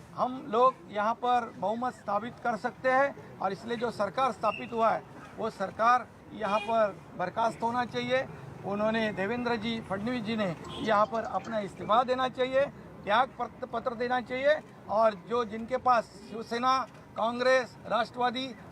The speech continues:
समाजवादी पार्टी, शेतकरी संघटना, अ, सीपीएम और हमारे जो, अ, निर्दलीय अपक्ष जो, अ, विधायक है वो जो एक सौ बासठ होते हैं, ये आंकड़ा और बढ़ सकता है। और इसलिए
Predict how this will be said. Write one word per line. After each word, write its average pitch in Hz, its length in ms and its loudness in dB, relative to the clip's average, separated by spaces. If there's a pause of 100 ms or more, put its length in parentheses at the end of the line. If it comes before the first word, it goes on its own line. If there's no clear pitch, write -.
समाजवादी 247 500 2
पार्टी, 233 540 0 (260)
शेतकरी 247 420 -2
संघटना, 247 680 0 (300)
अ, 202 100 4
सीपीएम 240 600 0 (280)
और 233 220 4
हमारे 233 360 2
जो, 233 440 0 (260)
अ, 196 120 0
निर्दलीय 262 560 2
अपक्ष 220 560 0
जो, 254 480 6 (160)
अ, 208 280 -2 (240)
विधायक 247 420 2
है 208 240 0 (360)
वो 226 140 -4
जो 226 120 -8
एक 240 220 -10
सौ 262 200 -6
बासठ 214 520 -2
होते 254 280 2
हैं, 190 220 -2 (240)
ये 233 100 -2
आंकड़ा 269 360 2
और 285 180 4
बढ़ 285 160 2
सकता 277 340 -2
है। 170 160 0 (240)
और 185 140 -4
इसलिए 233 460 -4